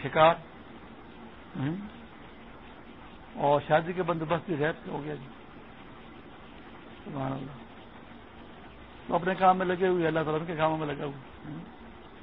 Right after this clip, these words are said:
کار ساز ماں، بساز کار ماں، فکر ماں در کار ماں، ہزار ماں۔ میرا کام بنانے والا، وہ تو میرے کام کو بنانے میں لگا ہوا ہے۔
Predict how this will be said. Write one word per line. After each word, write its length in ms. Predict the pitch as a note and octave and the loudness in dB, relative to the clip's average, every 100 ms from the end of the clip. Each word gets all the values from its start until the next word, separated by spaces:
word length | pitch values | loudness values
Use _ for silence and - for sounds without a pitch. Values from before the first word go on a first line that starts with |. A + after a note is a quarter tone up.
| - - - - - - | -16 -16 -16 -16 -16 0
کار 180 | - D#3 C3+ | 8 8 8
ساز 160 | D#3 D#3 | 4 4
ماں، 280 | D#3 E3+ F#3+ - - - - - - - - A3+ | 2 0 -2 -8 -16 -16 -16 -16 -16 -16 -8 0
بساز 360 | D#3+ E3 D#3+ D#3 D#3 | 2 8 8 8 4
کار 200 | D#3+ D3+ | 6 8
ماں، 560 | D3+ C#3 C#3 C#3 C3 B2+ B2 - - | 8 4 2 4 2 -2 -6 -12 -6
فکر 260 | D#3+ E3 | -2 0
ماں 180 | D3 D3 | 4 4
در 140 | C#3+ C3 | 4 4
کار 180 | D3 D3 D3+ | 6 6 4
ماں، 140 | F3 F#3 - - - - G3 | 0 -2 -12 -16 -16 -6 0
ہزار 260 | D3 C#3 | 6 6
ماں۔ 220 | C3 A#2+ A2+ - - - - - - - | 4 0 -6 -10 -14 -16 -16 -16 -12 0
میرا 220 | E3 E3+ | 4 6
کام 260 | E3+ E3+ D#3+ | 6 6 6
بنانے 260 | D#3 E3+ | 4 4
والا، 200 | E3 F3 F#3+ - - - - | 4 2 -4 -10 -16 -16 -8
وہ 100 | F3+ E3 | -6 -2
تو 80 | |
میرے 200 | D#3+ E3+ | 0 2
کام 280 | D#3 E3 E3+ | 4 4 4
کو 100 | E3+ | 2
بنانے 340 | C#3+ C#3+ E3 E3+ | 0 0 0 -2
میں 100 | D3+ | -2
لگا 180 | E3+ | -2
ہوا 240 | F#3+ B2+ | -2 -2
ہے۔ 80 | A#2+ | -4